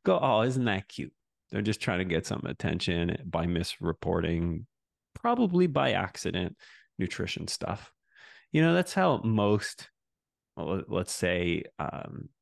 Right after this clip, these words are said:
experts or scientists view these things, right? Um, I, so I guess some of them get mad if they feel like it's inaccurate or whatever, but, um,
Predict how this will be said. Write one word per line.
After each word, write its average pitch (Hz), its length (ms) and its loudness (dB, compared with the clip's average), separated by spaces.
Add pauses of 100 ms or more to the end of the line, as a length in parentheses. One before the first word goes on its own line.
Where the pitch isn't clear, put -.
(200)
experts 95 760 2
or - 80 -4
scientists 90 920 0
view 156 260 4
these - 280 -6
things, - 460 -16
right? 104 380 -2 (480)
Um, 117 320 2
I, - 240 0
so - 160 -2
I 160 80 2
guess 180 180 0
some 175 200 2
of 151 40 4
them 120 140 4
get 107 220 0
mad 95 440 -2 (300)
if - 140 -16
they 92 100 0
feel 92 220 0
like 87 180 0
it's 87 140 -6
inaccurate 87 520 -2
or 104 80 2
whatever, 110 500 2 (440)
but, 110 340 0 (120)
um, 104 480 0